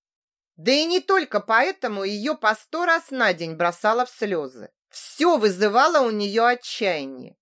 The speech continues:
Буквально все. Распространенное представление о том, что поздние роды способствуют омоложению женского организма, оказалось глупейшим мифом.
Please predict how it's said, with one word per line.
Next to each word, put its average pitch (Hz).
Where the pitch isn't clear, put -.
Буквально 226
все. -
Распространенное 262
представление 247
о 254
том, 381
что -
поздние 202
роды 208
способствуют 202
омоложению 208
женского 180
организма, 190
оказалось 214
глупейшим 240
мифом. 135